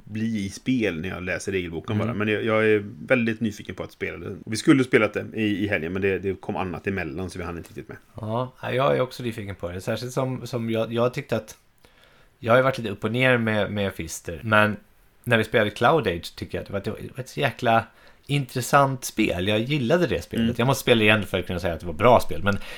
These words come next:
Speaker 2: men, men
Speaker 1: Ja.
Speaker 2: jag tyckte att det var väldigt intressant hur mekanikerna f-, föll ihop på det spelet, liksom så här. Så att, eh, så, så blev jag intresserad, och så Maracaibo, som jag inte har spelat annat än ett halvt soloparti. Men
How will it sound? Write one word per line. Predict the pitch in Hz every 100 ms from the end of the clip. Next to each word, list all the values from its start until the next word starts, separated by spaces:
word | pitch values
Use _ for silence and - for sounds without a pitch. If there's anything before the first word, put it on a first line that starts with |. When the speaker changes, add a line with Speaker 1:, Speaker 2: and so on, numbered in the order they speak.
| -
Speaker 2:
men, | 110 85
men | - 113
Speaker 1:
Ja. | 104
Speaker 2:
jag | 110 117
tyckte | 147
att | 120
det | 120
var | 107
väldigt | 120 104 -
intressant | 113 - - - 151 - -
hur | 110 107
mekanikerna | 110 110 113 120 120 107
f-, | - - -
föll | - 110
ihop | 104 156 -
på | -
det | -
spelet, | - - -
liksom | - 95
så | 90
här. | - - - -
Så | -
att, | - -
eh, | 107 104 101 104 101 110
så, | - 117 113
så | -
blev | 120 139
jag | 120
intresserad, | 104 98 117 143 113
och | 95 92
så | 95 87 - -
Maracaibo, | 101 95 - 95 87
som | - 85
jag |
inte | 82 85
har | 85 - - - - -
spelat | - - 90 104 -
annat | 82 78
än | 85
ett | -
halvt | - 85 - -
soloparti. | 92 87 98 -
Men | 95